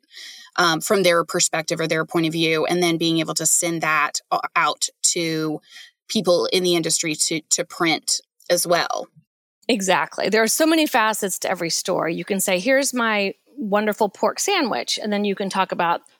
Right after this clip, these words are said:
Speaker 2: the price of pork, and then you can talk about the equipment it took to produce the pork, and all of a sudden you've got three different angles on that story, and they're all interesting and relevant to some person.
Speaker 1: That is fascinating. So what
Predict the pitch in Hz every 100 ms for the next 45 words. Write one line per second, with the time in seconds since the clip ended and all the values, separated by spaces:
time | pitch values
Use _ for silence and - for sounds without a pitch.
0 | - 254 - 392 349 202 - - 196 -
1 | 208 202 202 202 208 202 190 196 190 190
2 | 202 - 240 226 233 - - - - 196
3 | - - - _ _ - 294 381 453 -
4 | 220 - 202 160 127 - 202 208 226 247
5 | 240 339 320 226 196 202 - 233 214 202
6 | 196 - 214 196 175 180 175 - _ _
7 | _ _ - 214 196 170 - - 294 214
8 | 202 180 185 - 202 196 185 196 - 196
9 | 170 170 175 165 156 - 165 180 165 -
10 | 160 - - - - _ _ _ - 226
11 | 247 - 175 - 262 320 196 170 165 160
12 | 160 - - 262 247 - - - - -
13 | - 147 185 247 349